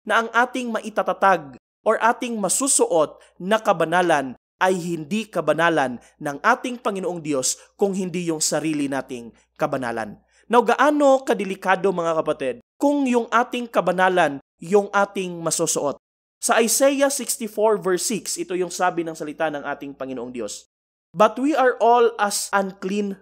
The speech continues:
thing." Tayong lahat, mga kapatid, tila ba isang maruming bagay sa harap ng ating Panginoong Diyos. "And all our righteousness are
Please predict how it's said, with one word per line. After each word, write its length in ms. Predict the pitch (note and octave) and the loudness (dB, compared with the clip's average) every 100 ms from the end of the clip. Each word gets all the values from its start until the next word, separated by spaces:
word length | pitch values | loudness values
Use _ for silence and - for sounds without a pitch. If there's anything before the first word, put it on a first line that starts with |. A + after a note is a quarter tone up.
| _ | _
thing." 480 | G#3+ E3+ A2+ G2 _ _ _ _ | -8 -6 -8 -14 _ _ _ _
Tayong 320 | G3 A3+ B3+ | 2 2 2
lahat, 320 | A#3+ A3 B3 - | 2 2 0 -2
mga 320 | A3+ A3 G#3+ | -6 -2 -2
kapatid, 360 | G#3+ G#3 A3 F3+ D3 _ _ | -2 -2 -2 -4 -10 _ _
tila 320 | - G#3+ A3 | -4 2 4
ba 80 | G3+ | 4
isang 400 | G3+ - G3 G3 | 2 0 -2 -2
maruming 560 | F#3 F#3 F#3 G3 F#3+ D#3 | 0 0 0 -2 0 4
bagay 420 | F3+ F3+ F3 C3+ _ _ | 4 4 0 -2 _ _
sa 160 | - F#3 | -8 -4
harap 300 | F3 F#3+ F#3 | 0 0 0
ng 160 | E3+ | -6
ating 320 | E3 E3 E3 E3 | -2 -2 -4 -10
Panginoong 400 | D3+ D3+ C#3+ C#3 | -6 -6 -6 -4
Diyos. 400 | C3 - - - _ _ _ - | -4 -6 -12 -20 _ _ _ 0
"And 320 | G#3 G#3 - | 2 2 2
all 240 | A#3 C#4+ C4+ | 4 4 2
our 160 | A3+ G#3 | 2 2
righteousness 960 | G3 C#4 - C4 - F3+ D#3+ - - _ _ - | 2 0 -2 -6 -4 -2 -2 -6 -12 _ _ 2
are 320 | A3+ C4+ | 4 4